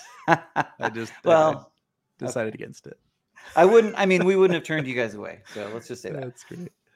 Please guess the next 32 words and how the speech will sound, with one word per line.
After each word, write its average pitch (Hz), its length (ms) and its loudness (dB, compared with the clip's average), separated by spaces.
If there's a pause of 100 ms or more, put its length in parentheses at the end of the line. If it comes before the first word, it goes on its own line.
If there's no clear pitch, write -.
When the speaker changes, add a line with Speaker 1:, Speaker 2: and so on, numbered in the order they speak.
(540)
Speaker 1:
Okay, 214 260 2
so 175 300 -2
Rod, 190 260 4
today 190 460 0
we're 175 100 -2
gonna 180 140 -2
be 160 80 -4
talking 160 500 0
about, 135 480 0
we're 151 80 -2
gonna 170 140 -2
be 156 80 -2
doing 151 340 -2
our 131 220 -2
Capital 147 420 0
Avalanche 127 600 -2 (260)
deep 151 300 -8
dive. 85 440 -8 (120)
Speaker 2:
Yes. 104 380 -8
Speaker 1:
Um, 117 540 -2
and 135 360 -4
obviously 143 380 -4
the 127 120 -8
reason 143 240 -6
we 139 140 -4
call 135 240 0
it 127 80 0
a 123 60 -2
deep 170 280 -6
dive 131 420 0
is 131 340 -6
to 131 720 -4